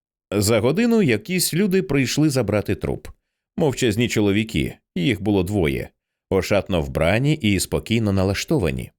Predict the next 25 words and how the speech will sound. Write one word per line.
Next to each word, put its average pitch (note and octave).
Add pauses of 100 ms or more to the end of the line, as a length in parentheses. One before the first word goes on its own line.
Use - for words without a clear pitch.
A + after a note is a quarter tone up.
(360)
Мрець F#3+
був B2+
їхнім G#2+
бізнес-партнером. D#2+ (520)
Вони G#2+
назвали G2+
його F#2
ім'я D#2
і D#2
адресу, F#2+
описали E2
костюм, D2+
у G#2
якому E2+
він D2
був, F#3 (320)
дали F#3+
трохи D#3
іншої F2
інформації. F2 (420)
Підозри B2
щодо G#2+
вбивства C3+
та A#2
причин B2